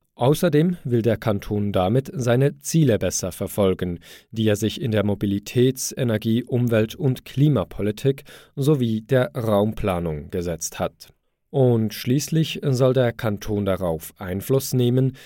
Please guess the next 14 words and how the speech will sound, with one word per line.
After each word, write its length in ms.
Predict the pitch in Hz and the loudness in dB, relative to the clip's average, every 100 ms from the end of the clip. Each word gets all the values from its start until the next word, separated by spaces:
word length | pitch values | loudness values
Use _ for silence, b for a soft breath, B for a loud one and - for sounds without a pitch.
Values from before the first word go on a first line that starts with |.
| B B | B B
dass 240 | 131 123 | 0 0
die 140 | - 120 | -2 0
B 140 | 110 | 0
L 180 | 98 95 | 0 0
S 300 | 127 - - | 0 -2 -4
A 200 | 123 101 | -2 -2
G 260 | 101 98 | 0 0
in 420 | 110 131 110 110 - | 0 -2 -2 -2 -4
weiteren 640 | 117 104 110 - 120 101 | -2 0 0 0 0 0
Bereichen 560 | 95 87 87 90 101 98 | 0 0 0 -2 -4 -2
nur 180 | 101 98 | -2 0
dann 320 | 98 101 120 | 2 0 -2
aktiv 500 | 127 - - 127 113 | -6 -8 -4 -4 -2
ist, 360 | 139 120 - | -2 -2 -4